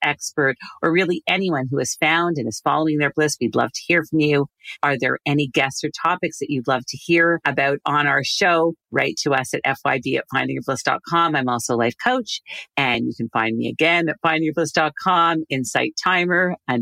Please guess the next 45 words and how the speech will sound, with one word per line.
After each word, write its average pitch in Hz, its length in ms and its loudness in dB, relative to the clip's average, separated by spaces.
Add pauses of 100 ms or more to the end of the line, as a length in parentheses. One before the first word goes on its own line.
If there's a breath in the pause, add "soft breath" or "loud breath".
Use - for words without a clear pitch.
(120)
Judy 127 240 0
Librach. 156 400 4
And 127 120 -4
of 120 80 -6 (140)
course, 180 360 0 (340 loud breath)
you - 60 -8
can 131 120 2
always 165 460 2
find 139 260 2
us 131 160 -2 (100)
at 123 180 -4
The 107 140 -12
Bliss 202 320 -2
Minute 127 400 0
on 113 160 -4 (100)
Instagram 170 500 0 (120)
and 147 120 -6
Facebook. - 320 -8 (540 loud breath)
I 160 80 4
would 170 100 0
like 185 200 0
to 202 100 -4
thank 170 300 0
all 160 240 4
of 156 100 0
our 139 160 2
wonderful 160 640 0
guests, 151 600 -2 (280 loud breath)
Karen 170 440 2
Zeifman 160 880 2 (100)
and 123 280 0
Rochelle 156 420 0 (140)
Coleman, 160 360 2
for 143 140 0
being 139 260 2
on 135 120 0
the 139 80 -2
show 139 300 0
today. 117 360 -2 (440 loud breath)
Also, 180 280 0 (100)
thank 170 240 2
you 160 80 2
to 127 80 0
Mag 156 480 2
Ruffman, 147 600 0